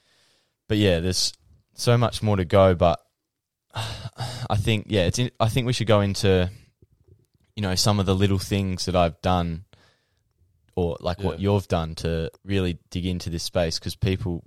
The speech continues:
Speaker 1: you know, it's still probably people like, "What did you actually do?" Like,
Speaker 2: Yeah, yeah, yeah, yeah.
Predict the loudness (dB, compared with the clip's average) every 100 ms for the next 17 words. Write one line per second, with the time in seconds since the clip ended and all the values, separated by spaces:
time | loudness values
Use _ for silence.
0 | _ -2 0 0 -2 -6 -4 -2 2 2
1 | 4 2 2 0 -2 -2 -4 -4 -6 -6
2 | -14 -14 -12 -12 -12 -10 -10 -6 -2 -2
3 | 0 -2 -4 -4 -4 -6 -8 -12 -12 -10